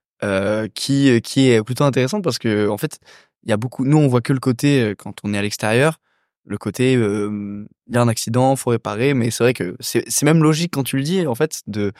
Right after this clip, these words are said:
il faut éteindre tout ce qui peut être potentiellement allumé, tout ce qui peut être dangereux sur une voiture électrique, euh, où t'as moins à te soucier sur une voiture, euh, à thermique, même si aujourd'hui, comme tu l'as dit, il y a beaucoup d'électricité.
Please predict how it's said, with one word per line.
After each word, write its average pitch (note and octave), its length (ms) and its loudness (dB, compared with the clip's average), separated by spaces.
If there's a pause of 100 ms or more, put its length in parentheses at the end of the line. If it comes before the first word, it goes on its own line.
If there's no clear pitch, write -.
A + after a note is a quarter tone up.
(320)
il - 20 -20
faut A#2+ 160 -4 (280)
éteindre C3 360 2
tout - 120 -8
ce C3+ 80 -4
qui B2+ 120 -6
peut C3+ 140 0
être B2 160 0
potentiellement A#2 460 0
allumé, A#2 240 2
tout - 80 -8
ce - 60 -8
qui - 80 -16
peut B2 80 0
être G#2+ 120 -2
dangereux C3+ 380 2
sur - 100 -6
une A#2 60 0
voiture A2+ 200 0
électrique, E3 380 -4 (680)
euh, G2+ 160 0
où A2 160 -2
t'as A#2+ 100 2
moins C#3 200 2
à C3 40 0
te A#2 60 -4
soucier C3+ 260 0
sur B2 140 0
une G#2+ 240 2
voiture, G#2+ 420 -2
euh, G2+ 280 -2 (580)
à G#2+ 160 -4
thermique, A#2+ 340 2
même B2 100 4
si A#2+ 140 0
aujourd'hui, A#2+ 240 4
comme A2 160 -2
tu - 100 -12
l'as G#2+ 60 -2
dit, A2+ 80 -6
il A#2 40 2
y - 20 4
a C3 40 2
beaucoup A#2 300 -2
d'électricité. A2 720 -4